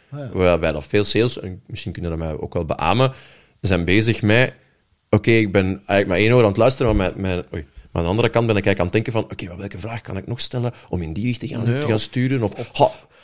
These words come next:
Speaker 1: of zo niet, zoals, eh, automatisatie
Speaker 2: Ja.
Speaker 1: en direct, hup,
Speaker 2: Toenk,
Speaker 1: ja,
Speaker 2: ja, daarin.
Speaker 1: oef.
Speaker 2: Ja, verschrikkelijk.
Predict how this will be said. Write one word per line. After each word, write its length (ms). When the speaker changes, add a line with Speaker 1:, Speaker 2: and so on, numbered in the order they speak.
Speaker 1:
of 120
zo 280
niet, 180
zoals, 180
eh, 60
automatisatie 720
Speaker 2:
Ja. 60
Speaker 1:
en 60
direct, 260
hup, 100
Speaker 2:
Toenk, 220
Speaker 1:
ja, 100
Speaker 2:
ja, 140
daarin. 240
Speaker 1:
oef. 80
Speaker 2:
Ja, 200
verschrikkelijk. 580